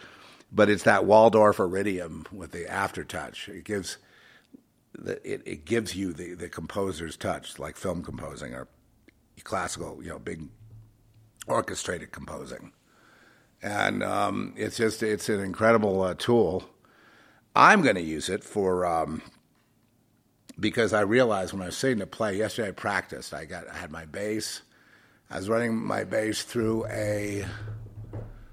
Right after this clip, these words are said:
oh, some of you guys would know. I've lost touch with all, I've, I lost the names of the gear. I've just, it's like my mind was wiped. I, I just couldn't remember anything. And so I started practicing, um, you know, and my fingers were hurting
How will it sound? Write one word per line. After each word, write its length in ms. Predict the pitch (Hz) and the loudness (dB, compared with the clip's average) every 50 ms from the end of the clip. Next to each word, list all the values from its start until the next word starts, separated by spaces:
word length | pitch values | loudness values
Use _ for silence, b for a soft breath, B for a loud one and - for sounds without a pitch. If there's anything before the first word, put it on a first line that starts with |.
| B B B B | B B B B
oh, 140 | - 92 104 | -6 -4 -4
some 200 | 101 - 127 120 | -2 0 0 2
of 60 | 127 | 2
you 60 | 113 104 | 2 0
guys 360 | 113 107 107 107 104 - - | 2 2 2 2 2 0 -2
would 100 | 98 90 | -4 -4
know. 220 | 98 107 101 98 - - - | -2 -2 -2 -4 -6 -6 -6
I've 160 | - - 87 98 | -6 -6 -6 -4
lost 400 | 113 117 131 139 120 - - - | -2 0 0 0 0 -2 -6 -8
touch 300 | - 123 110 - - - | -6 -4 -4 -4 -4 -6
with 100 | 90 95 | -4 -2
all, 180 | 92 95 95 82 92 | -2 -2 -2 -4 -6
I've, 220 | 90 98 - - - | -6 -8 -8 -6 -4
I 100 | 82 101 | -4 -2
lost 360 | 98 107 120 139 143 131 - | 0 0 2 2 2 0 -2
the 100 | - 90 | -4 -6
names 340 | 80 92 110 127 139 127 101 | -4 -2 0 2 2 0 0
of 80 | 95 82 | 0 0
the 60 | 87 | 0
gear. 180 | 87 87 90 | 2 2 2
I've 180 | 92 - - - | 2 2 2 2
just, 300 | - 131 117 - - - - B B B B B B | 2 0 -2 -4 -6 -10 0 B B B B B B
it's 100 | B - | B 2
like 140 | 131 117 113 | 2 2 2
my 140 | 107 95 | 0 0
mind 400 | 82 82 90 98 120 135 131 113 | 0 0 2 4 4 4 4 4
was 180 | 92 87 80 - | 2 -2 -4 -6
wiped. 480 | 78 73 82 98 117 110 76 - - - | -6 -2 0 0 2 0 0 -4 -6 -8
I, 260 | - 85 82 85 82 | -8 -6 -6 -6 -6
I 40 | 82 | -4
just 200 | 95 98 - - | -6 -6 -4 0
couldn't 340 | - 120 113 101 92 80 | 2 4 4 4 2 0
remember 500 | 73 90 87 80 82 95 101 104 101 92 | -4 -4 -4 -2 0 0 0 2 2 0
anything. 540 | 87 80 69 67 - 73 71 73 73 67 64 - b b b b b b b b b b b | 0 -2 -4 -8 -8 -10 -10 -10 -10 -12 -14 -16 b b b b b b b b b b b
And 160 | - 85 92 | -8 -6 -4
so 80 | - 110 | -2 0
I 60 | 104 | 0
started 320 | 98 - - 104 98 87 - | 0 0 0 0 0 0 0
practicing, 800 | - 95 90 87 85 - - 90 - - 87 78 73 73 71 73 - - - _ _ _ _ b b b b b b b b b b b b b - | 2 2 2 2 2 0 -4 -8 -6 -4 -4 -4 -4 -6 -8 -10 -12 -16 -20 _ _ _ _ b b b b b b b b b b b b b -12
um, 680 | - - 85 80 78 76 71 65 65 65 64 55 - - _ _ _ _ _ _ _ _ _ - | -8 -4 -2 0 0 0 -2 -2 -4 -8 -8 -10 -12 -14 _ _ _ _ _ _ _ _ _ -16
you 160 | - 85 76 | -14 -12 -12
know, 240 | 67 60 57 57 57 60 | -10 -10 -10 -10 -10 -10
and 100 | 60 76 | -12 -12
my 120 | 78 80 | -14 -14
fingers 420 | - - 87 78 71 62 67 - - | -12 -8 -8 -8 -6 -6 -8 -8 -6
were 100 | 71 71 | -8 -6
hurting 500 | - 80 71 67 67 73 73 71 67 | -4 -2 -2 -2 -2 -4 -4 -6 -8